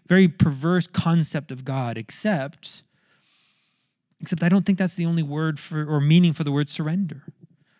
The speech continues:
I, I think surrender can basically mean to hand over.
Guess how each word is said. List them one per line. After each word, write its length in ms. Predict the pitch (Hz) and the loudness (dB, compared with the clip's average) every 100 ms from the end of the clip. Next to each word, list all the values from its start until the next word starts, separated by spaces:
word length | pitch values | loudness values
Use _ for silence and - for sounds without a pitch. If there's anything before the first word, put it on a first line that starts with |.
| _ _ - | _ _ -12
I, 220 | 175 175 | -4 0
I 20 | |
think 220 | 190 190 165 | 4 2 2
surrender 480 | - 165 185 185 | 2 4 4 2
can 260 | 170 160 147 | 2 0 4
basically 480 | 165 190 185 - 165 | 4 4 0 -2 -2
mean 300 | 156 156 143 | 0 -2 -2
to 120 | 143 | -4
hand 360 | - - 139 131 | -6 -4 -6 -8
over. 540 | 127 120 120 - 120 | -12 -12 -14 -16 -20